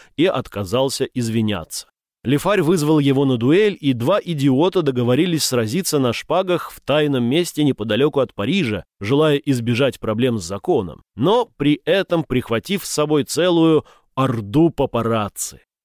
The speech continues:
Лифарь на тот момент, ему было пятьдесят три года, с театральным пафосом продемонстрировал владение шпагой.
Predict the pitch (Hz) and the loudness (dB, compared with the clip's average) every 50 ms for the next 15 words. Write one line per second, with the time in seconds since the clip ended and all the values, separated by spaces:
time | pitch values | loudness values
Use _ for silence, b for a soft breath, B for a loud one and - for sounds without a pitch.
0 | _ - 107 147 151 - - 208 226 226 208 175 165 165 156 175 180 143 139 143 | _ -6 -4 -4 -2 0 0 0 2 2 2 2 2 0 2 0 -2 0 0 0
1 | 143 165 196 202 185 - 131 131 135 135 131 135 131 127 - 131 127 123 139 - | 0 2 2 0 0 0 0 2 2 2 2 2 2 0 0 -2 -4 -4 -2 -2
2 | - 123 104 82 113 123 131 143 151 139 110 101 87 78 - B B B B B | -2 -2 -2 -2 -2 -2 0 2 2 0 0 0 -4 -8 -10 B B B B B
3 | B - - 151 156 160 - 208 220 214 208 190 185 180 - - - 175 175 143 | B -8 -4 -2 -2 0 2 2 2 2 2 2 0 0 -2 -2 0 0 0 0
4 | - 127 110 - - 113 110 - - - 135 123 127 127 127 123 120 - - - | -2 -6 -6 -6 -4 -4 -6 -4 -4 -2 -2 0 0 0 0 0 -2 -4 -4 -2
5 | 165 208 208 185 180 175 180 156 123 120 127 120 117 135 143 143 147 147 135 - | 0 2 2 2 2 2 2 2 2 0 0 0 2 2 2 2 2 2 0 -2
6 | - - - 170 151 117 104 90 76 69 62 | -4 -4 -2 -2 0 -2 -2 -6 -10 -12 -14